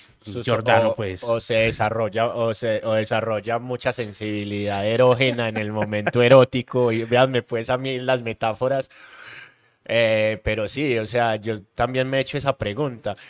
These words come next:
Speaker 1: Y hay una cosa, hay una cosa que tiene ese coro, y es que no sé si a vos te pasa.
Speaker 2: No, a mí no, yo no he llorado ni temblado.
Speaker 1: No, no, no, no.
Speaker 2: <laughs>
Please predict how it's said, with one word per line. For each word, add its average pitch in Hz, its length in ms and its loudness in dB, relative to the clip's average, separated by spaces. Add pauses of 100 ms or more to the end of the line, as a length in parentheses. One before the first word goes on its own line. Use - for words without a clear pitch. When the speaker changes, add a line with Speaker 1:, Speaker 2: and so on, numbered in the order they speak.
Speaker 1:
Y 127 100 2
hay 135 120 6
una 170 180 6
cosa, 160 280 4
hay 143 100 2
una 165 120 2
cosa 175 180 2
que 147 100 -4
tiene 135 200 -2
ese 165 200 -2
coro, 139 460 2 (460)
y 123 120 -6
es 127 180 -6
que 143 320 -4 (1200)
no 147 360 -4
sé 135 480 -2 (500)
si - 200 -8
a 107 60 -2
vos 113 240 -6
te 135 120 -6
pasa. 104 480 -6 (320)
Speaker 2:
No, 120 240 -6
a 110 60 -4
mí 120 100 -4
no, 151 120 -2
yo 143 160 0
no 151 60 0
he - 20 -4
llorado 143 260 4
ni 127 100 0
temblado. 117 540 0
Speaker 1:
No, 156 220 6
no, 160 200 6
no, 147 180 6
no. 123 260 4
Speaker 2:
<laughs> 117 40 8